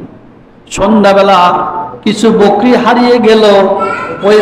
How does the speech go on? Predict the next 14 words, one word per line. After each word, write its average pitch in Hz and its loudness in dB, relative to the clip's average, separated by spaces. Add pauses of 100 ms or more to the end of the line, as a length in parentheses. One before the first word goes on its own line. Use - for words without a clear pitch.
বকরিগুলা 202 2
খোঁজ 196 0
করে 180 2
আনতে 175 0
অনেক 160 0
সময় 156 0
লাগলো। 156 0 (440)
অনেক 294 2
রাত 320 2
হয়ে 320 4
গেছে, 330 0 (680)
মা 262 2
ঘুমায় 311 2
গেলেন। 302 2